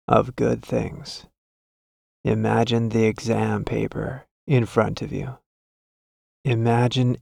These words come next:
any nerves you have drifting away.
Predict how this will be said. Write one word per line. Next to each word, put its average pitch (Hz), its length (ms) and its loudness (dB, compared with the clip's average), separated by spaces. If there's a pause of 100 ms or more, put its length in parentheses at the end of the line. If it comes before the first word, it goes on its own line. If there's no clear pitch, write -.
any 143 300 6
nerves 127 640 4
you 113 140 0
have 110 600 0 (840)
drifting 113 680 -2
away. 113 640 -8